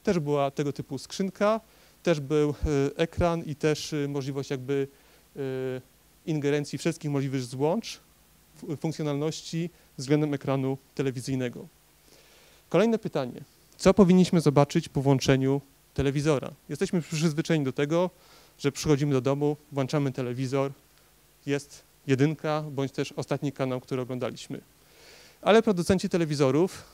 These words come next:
poszli krok dalej. Jest coś takiego jak home screen.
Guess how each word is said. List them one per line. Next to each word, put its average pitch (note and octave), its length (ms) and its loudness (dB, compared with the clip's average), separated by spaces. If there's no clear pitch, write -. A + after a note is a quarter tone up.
poszli - 240 -2
krok E3+ 160 0
dalej. E3 300 2
Jest D#3+ 160 0
coś - 100 -10
takiego D3+ 280 0
jak D3+ 160 2
home C3+ 220 0
screen. D3+ 400 -4